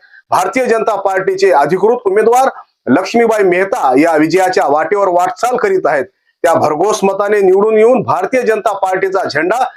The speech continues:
दिग्रस नगरपालिकेत फडकवल्याशिवाय स्वस्थ बसणार नाहीत, असे एकंदर वातावरणावरून दिसून येत आहे. दर्शकांनो, दिग्रसचे व्यापारी बांधव, भारतीय जनता पार्टीचे कार्यकर्ते,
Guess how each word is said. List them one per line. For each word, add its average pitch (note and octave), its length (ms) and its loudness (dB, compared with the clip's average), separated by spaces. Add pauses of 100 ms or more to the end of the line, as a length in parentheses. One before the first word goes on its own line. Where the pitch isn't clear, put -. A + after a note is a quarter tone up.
(220)
दिग्रस F#3 380 0
नगरपालिकेत G3+ 680 0 (100)
फडकवल्याशिवाय F3+ 680 0
स्वस्थ - 360 -2
बसणार F#3 380 -2
नाहीत, E3+ 300 -2
असे D#3+ 340 0 (320)
एकंदर G3 540 0
वातावरणावरून F3+ 880 0
दिसून D#3+ 340 0
येत C#3 240 0
आहे. C3 280 0 (1300)
दर्शकांनो, F3+ 680 0 (240)
दिग्रसचे F#3 480 0
व्यापारी F3+ 400 0
बांधव, F#3 420 0
भारतीय E3+ 440 0
जनता F#3 340 -2
पार्टीचे F#3 480 -2 (120)
कार्यकर्ते, G3 640 -2